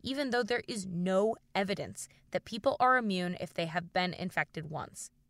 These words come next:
That is according to the U S Centers for Disease Control,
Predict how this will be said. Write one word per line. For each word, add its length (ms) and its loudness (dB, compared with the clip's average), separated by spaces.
That 300 6
is 80 0
according 380 -2
to 80 -8
the 100 -8
U 220 4
S 120 4
Centers 320 0
for 140 -8
Disease 460 -4
Control, 480 -6